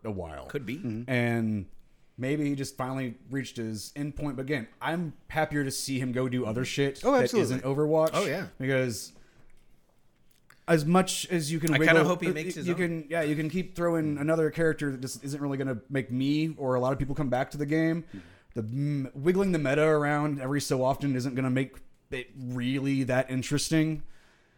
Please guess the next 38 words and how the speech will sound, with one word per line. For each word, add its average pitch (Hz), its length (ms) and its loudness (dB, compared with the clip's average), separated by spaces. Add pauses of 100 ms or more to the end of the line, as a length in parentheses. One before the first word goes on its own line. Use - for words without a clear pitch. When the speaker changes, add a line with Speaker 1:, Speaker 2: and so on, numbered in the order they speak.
(160)
Speaker 1:
for - 240 2
people 143 280 2
that 131 180 2
don't 131 220 0
actively 120 440 0
pl-, 120 220 0
pay 120 240 0
attention. 120 360 -2
I'm 113 120 -4
talking 127 320 -2
from 123 160 -4
people 113 200 0
that 104 60 0
were 101 120 -6 (220)
watching 113 400 -4
Overwatch 117 480 -2
League 120 280 0
and 110 80 -2
going 117 200 2
like, 104 220 -2 (140)
I'm, 120 180 -2 (160)
they're 120 160 -6
trying 151 460 0
to 151 80 0
understand 123 520 -2
it. - 100 -16 (160)
That 107 120 -4
Speaker 3:
Mm-hmm. 101 140 -6
Speaker 1:
I 135 80 -2
don't 180 200 -4
know 151 120 2
what 131 180 -2
patch 98 300 0
is 92 100 -8
on. 110 180 -6
I 143 120 0
don't 170 160 -2
know 98 360 -6